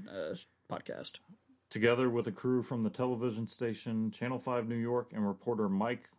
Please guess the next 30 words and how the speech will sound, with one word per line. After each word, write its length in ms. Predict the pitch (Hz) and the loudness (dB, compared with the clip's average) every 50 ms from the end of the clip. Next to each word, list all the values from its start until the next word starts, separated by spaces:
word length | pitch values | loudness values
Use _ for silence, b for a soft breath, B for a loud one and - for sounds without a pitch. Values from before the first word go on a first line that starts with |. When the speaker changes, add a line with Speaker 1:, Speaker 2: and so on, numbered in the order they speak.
| 123 107 | -12 -6
Speaker 2:
Michael 340 | 107 127 143 - 156 135 120 | -4 -4 -2 0 0 2 2
Linder 500 | 113 127 127 127 113 120 120 120 117 110 - | 2 2 2 2 2 2 2 2 0 0 0
of 280 | 107 104 95 92 92 - | 0 0 0 -2 0 0
W 480 | 120 117 123 131 127 123 123 123 - - _ _ _ - - _ | 0 0 2 0 0 0 0 -2 -6 -10 _ _ _ -20 -20 _
N 360 | - 110 110 113 113 113 117 - | -2 0 2 2 0 0 -2 -2
E 240 | - 110 117 123 123 | -2 0 0 0 -2
W 500 | 101 110 113 113 107 110 107 107 110 110 - | 0 2 2 2 4 4 4 4 4 4 2
F 200 | 104 110 - - | 0 0 -2 -2
M, 340 | 98 98 95 92 95 95 92 - _ _ _ _ _ _ _ _ _ _ _ _ _ _ _ _ _ _ _ _ _ - - | -2 0 0 0 0 -2 -4 -6 _ _ _ _ _ _ _ _ _ _ _ _ _ _ _ _ _ _ _ _ _ -16 -12
went 420 | 107 101 104 113 113 113 101 - - | -6 0 2 2 2 2 -2 -6 -4
to 140 | - 110 | 0 2
investigate 540 | 107 104 101 107 101 - - 110 101 104 95 | 2 4 2 2 0 0 -2 0 0 0 -2
the 100 | 98 101 | -2 -2
house. 300 | 92 98 90 90 92 - | -2 -2 -2 -2 -4 -6
During 260 | - - 107 104 101 98 | -2 0 2 2 2 2
the 60 | 92 | 0
course 360 | 92 - - 139 139 127 - | -2 -4 -2 0 0 0 0
of 60 | 127 113 | -2 -2
the 60 | 120 | -4
investigation, 840 | 120 117 113 120 113 - - 110 113 113 110 - - 113 110 101 | -4 -2 -2 0 0 0 -2 0 -2 -2 -2 -2 -2 -2 -2 -2
Gene 260 | 90 101 104 104 101 98 | -2 0 0 0 0 0
Campbell, 600 | - - 131 135 131 117 110 110 110 113 120 - _ _ _ _ _ _ _ _ _ _ _ _ _ _ _ _ _ _ _ _ _ _ _ _ _ _ _ - | -2 -4 -4 -4 -2 -2 0 0 0 0 -2 -6 _ _ _ _ _ _ _ _ _ _ _ _ _ _ _ _ _ _ _ _ _ _ _ _ _ _ _ -2
uh, 180 | 104 101 101 | 0 0 0
took 200 | 98 - 107 - | 0 -2 -6 -6
a 40 | - | -6
series 320 | - - 117 113 107 92 | -2 0 2 2 2 2
of 120 | 104 98 101 | 0 0 0
infrared 440 | 107 110 - - 113 113 113 101 - | -2 -2 0 0 2 2 2 0 -2
time 260 | - 113 113 113 113 | -4 -4 -2 -2 -2
lapse 420 | 113 113 110 104 - - - - | -2 -4 -2 -2 -2 -4 -4 -6